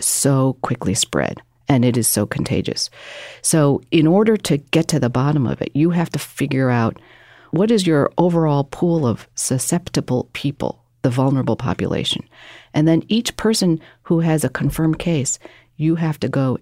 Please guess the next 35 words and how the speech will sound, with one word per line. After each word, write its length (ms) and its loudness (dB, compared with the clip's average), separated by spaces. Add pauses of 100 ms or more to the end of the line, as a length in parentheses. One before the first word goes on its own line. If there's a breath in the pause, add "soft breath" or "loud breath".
interview 360 -2
them, 360 -2 (260 loud breath)
find 260 -2
out 160 0
where 160 0
they've 240 -4
been, 360 0 (600 loud breath)
and 220 2
then 220 0 (640 soft breath)
go 140 4
find 300 2
out 160 0 (120)
all 200 2
the 160 0
other 180 2
people 400 -4
who 160 -4
were 220 0
in 160 2
that 200 0
same 220 0
space. 640 -2
Well, 100 0
can 180 -2
you 120 2
imagine 340 2
how 160 0
much 240 -2
work 160 -2
that 160 0
is 180 0
if 120 -4
it 100 -2
was 220 -2
a 220 -2